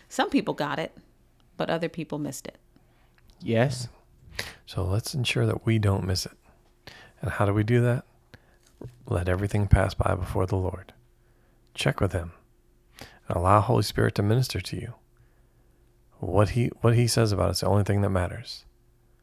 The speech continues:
Speaker 3: You know, he'll give you what to say and what to do concerning every situation and circumstance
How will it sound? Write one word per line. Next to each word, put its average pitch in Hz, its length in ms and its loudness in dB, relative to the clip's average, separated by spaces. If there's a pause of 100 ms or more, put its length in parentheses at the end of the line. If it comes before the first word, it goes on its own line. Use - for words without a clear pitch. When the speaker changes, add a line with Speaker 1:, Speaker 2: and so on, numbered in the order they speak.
(340)
Speaker 3:
You 95 80 -2
know, 92 40 0
he'll 107 180 4
give 113 240 2
you 101 120 0
what 107 220 0
to 113 80 2
say 104 260 2
and 92 100 2
what 98 140 0
to 92 100 -6
do 98 220 0
concerning 95 680 0 (1300)
every 104 200 2
situation 104 560 0
and 101 120 0
circumstance - 880 -6